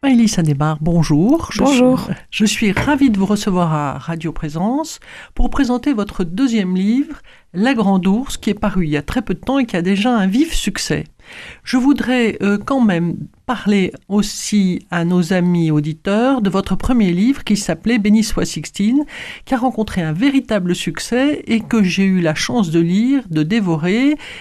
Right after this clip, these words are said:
Speaker 1: et de faire lire à quinze amis autour de moi qui l'ont toutes savouré. Donc je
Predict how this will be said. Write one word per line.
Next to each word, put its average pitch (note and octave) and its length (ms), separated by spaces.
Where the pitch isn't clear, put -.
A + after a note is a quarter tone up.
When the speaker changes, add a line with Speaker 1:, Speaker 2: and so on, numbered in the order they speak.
Speaker 1:
et G3+ 100
de G#3 120
faire G#3 240
lire A#3+ 260
à E3 80
quinze C4+ 360
amis F#3+ 280
autour E3+ 300
de E3+ 80
moi F#3+ 260
qui - 220
l'ont F3+ 180
toutes E4 320
savouré. F#3 520
Donc A#3+ 300
je F3+ 420